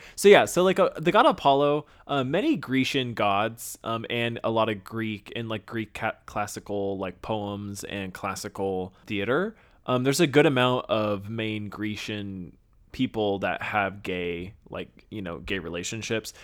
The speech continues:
So there, Zeus, Poseidon, they have Greek relation-, or gay relationships. Um, I don't think Hades does, though.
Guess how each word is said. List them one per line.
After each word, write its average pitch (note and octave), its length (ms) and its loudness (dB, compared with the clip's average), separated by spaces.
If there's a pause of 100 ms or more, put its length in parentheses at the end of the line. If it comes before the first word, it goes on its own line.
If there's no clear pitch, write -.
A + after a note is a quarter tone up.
(140)
So - 160 4
there, B2 240 6
Zeus, B2 480 4
Poseidon, A2 760 0
they G#2 140 0
have G#2 220 -4
Greek G2+ 340 -4
relation-, G2 500 -4
or G#2 140 -4
gay G2 240 -4
relationships. F#2 1000 -6
Um, G2+ 220 -4
I B2 100 -2
don't F#3+ 160 -2
think D4+ 180 -2
Hades A2+ 520 0
does, E2+ 420 -8
though. E2+ 420 -8